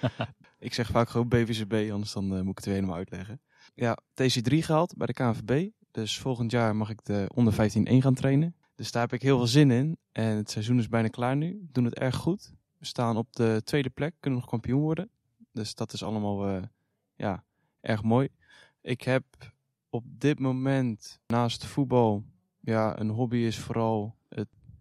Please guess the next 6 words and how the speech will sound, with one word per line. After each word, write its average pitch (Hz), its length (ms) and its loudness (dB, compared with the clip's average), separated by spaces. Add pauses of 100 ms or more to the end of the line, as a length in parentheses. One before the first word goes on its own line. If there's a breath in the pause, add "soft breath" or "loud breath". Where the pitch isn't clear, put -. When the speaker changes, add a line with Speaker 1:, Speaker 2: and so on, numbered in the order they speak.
Speaker 2:
uitzoeken - 1120 -8
van, 113 320 0
eh, 107 160 -4
social 113 420 -2
media 113 540 0 (100)
en 104 520 -4